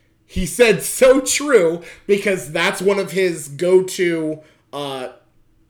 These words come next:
ad libs when something's not going the way it's supposed to go when he's doing a prepared speech. And then they all went, "Yeah, no," <laughs> and laughed hysterically. They weren't laughing with him.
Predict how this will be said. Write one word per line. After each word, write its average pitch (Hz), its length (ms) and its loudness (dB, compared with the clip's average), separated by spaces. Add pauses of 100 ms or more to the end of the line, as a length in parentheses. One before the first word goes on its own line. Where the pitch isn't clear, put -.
(120)
ad 190 360 2
libs 131 640 -14
when 139 280 -8
something's 160 500 -8
not 156 220 -6
going 151 260 -2
the 139 80 -6
way 135 100 -6
it's 135 120 -10
supposed 143 340 -8
to 127 80 -14
go 147 260 -6
when 127 140 -8
he's 127 160 -12
doing 131 220 -10
a 123 40 -12
prepared 127 440 -14
speech. - 560 -16 (1400)
And 233 220 0
then 240 340 -2
they 196 220 0
all 208 200 2
went, 190 300 -2 (560)
"Yeah, 131 240 -12 (220)
no," 127 260 -16 (460)
<laughs> - 400 -20
and 285 260 -4
laughed 277 440 -2 (200)
hysterically. 214 1000 -4 (640)
They 240 380 4
weren't 254 480 -4
laughing 202 720 -2
with 147 280 -6
him. - 260 -18